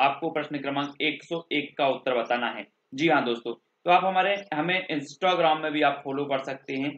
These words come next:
जहां पर Instagram में आपको search करना है सुमित जैन self study classes। ठीक है, Facebook में search करना है सुमित जैन, Telegram में search करना है आईएएस study trick और ज्वाइन हो जाना है। ठीक है, तो पद्मावत का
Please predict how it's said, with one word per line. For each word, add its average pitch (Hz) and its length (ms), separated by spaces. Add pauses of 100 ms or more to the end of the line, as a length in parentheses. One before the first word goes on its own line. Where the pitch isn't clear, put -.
(260)
जहां 135 180
पर 147 160
Instagram 139 540
में 139 80
आपको 127 280
search 127 300
करना 135 340
है 131 160 (360)
सुमित 147 360
जैन 147 220
self 135 440
study 127 320
classes। 117 480
ठीक 135 260
है, 160 80 (360)
Facebook 165 380
में 170 120
search 156 280
करना 147 320
है 147 140
सुमित 131 400
जैन, 139 220 (400)
Telegram 165 500
में 170 100
search 151 280
करना 143 340
है 139 160 (180)
आईएएस 135 840 (140)
study 120 340
trick 113 360
और 135 140
ज्वाइन 110 260
हो 107 80
जाना 104 220
है। 98 60
ठीक 131 240
है, 175 80 (360)
तो 143 100
पद्मावत 185 520
का 185 60